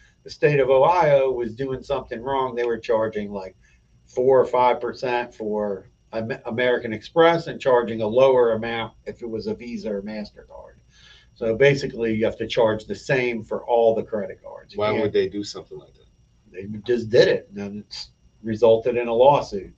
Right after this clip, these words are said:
Speaker 1: with American Express. Went all the way to the Supreme Court, and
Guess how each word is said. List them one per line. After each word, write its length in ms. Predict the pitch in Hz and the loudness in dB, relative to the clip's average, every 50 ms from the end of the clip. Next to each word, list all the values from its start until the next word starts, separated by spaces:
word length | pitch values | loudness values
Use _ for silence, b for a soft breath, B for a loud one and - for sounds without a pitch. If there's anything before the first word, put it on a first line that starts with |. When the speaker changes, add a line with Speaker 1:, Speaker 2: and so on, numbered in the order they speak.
| _ - | _ -12
Speaker 1:
with 160 | 101 98 95 | -12 -10 -10
American 480 | 104 98 104 113 110 107 101 - 107 98 | -8 -6 -4 -4 -4 -4 -4 -8 -10 -14
Express. 580 | 92 - - - 120 113 101 - - - - _ b b b b b b b | -14 -14 -10 -4 -4 -4 -4 -4 -10 -20 -20 _ b b b b b b b
Went 160 | - 113 120 | -8 -4 2
all 180 | 120 123 123 120 | 4 4 6 4
the 60 | 127 | 4
way 180 | 117 123 123 123 | 6 6 6 6
to 100 | 120 120 | 6 2
the 120 | 107 110 101 | -2 -4 -8
Supreme 500 | - - - - 135 139 139 127 120 117 | -8 -10 -10 -8 -8 -8 -8 -8 -8 -4
Court, 440 | - 208 226 220 214 208 202 196 - | 0 4 6 6 6 6 4 2 -2
and 300 | 120 117 226 226 214 | -10 -8 -8 -8 -8